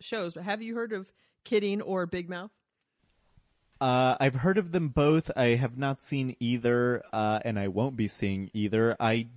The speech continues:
Speaker 2: did watch <laughs> BoJack Horseman for the first two seasons, I think,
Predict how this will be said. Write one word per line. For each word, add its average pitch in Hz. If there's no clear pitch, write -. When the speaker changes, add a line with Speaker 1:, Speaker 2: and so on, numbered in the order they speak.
Speaker 2:
did 160
watch 170
<laughs> -
BoJack 123
Horseman 139
for 147
the 139
first -
two 139
seasons, 151
I 151
think, 160